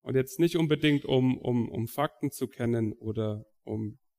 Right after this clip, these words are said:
ja, besonders schlau zu sein, aber wirklich zu erkennen, wie Jesus ist,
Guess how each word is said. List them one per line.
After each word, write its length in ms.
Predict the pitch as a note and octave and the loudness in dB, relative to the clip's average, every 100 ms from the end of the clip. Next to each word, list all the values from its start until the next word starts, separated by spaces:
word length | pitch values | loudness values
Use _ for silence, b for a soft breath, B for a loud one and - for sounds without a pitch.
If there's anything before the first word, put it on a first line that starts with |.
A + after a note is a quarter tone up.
| _ - | _ -10
ja, 120 | A2 | -6
besonders 480 | A#2+ A#2+ B2 A#2+ A#2+ | -4 -2 0 0 -2
schlau 240 | C3+ C3 | 0 0
zu 160 | - A#2+ | 0 -4
sein, 300 | A#2+ B2+ C3 b b _ | 0 0 -2 b b _
aber 240 | B2+ C3 | 0 2
wirklich 320 | D#3+ F3 E3+ - | 4 2 -2 0
zu 100 | D3+ | 0
erkennen, 720 | A#2+ - D3+ D3+ D3+ B2 A#2+ | 0 0 2 4 2 0 -2
wie 80 | C3+ | -2
Jesus 460 | C3 D3 C3+ A#2+ | 2 2 0 -2
ist, 420 | D3 F3 - - | 0 0 0 -12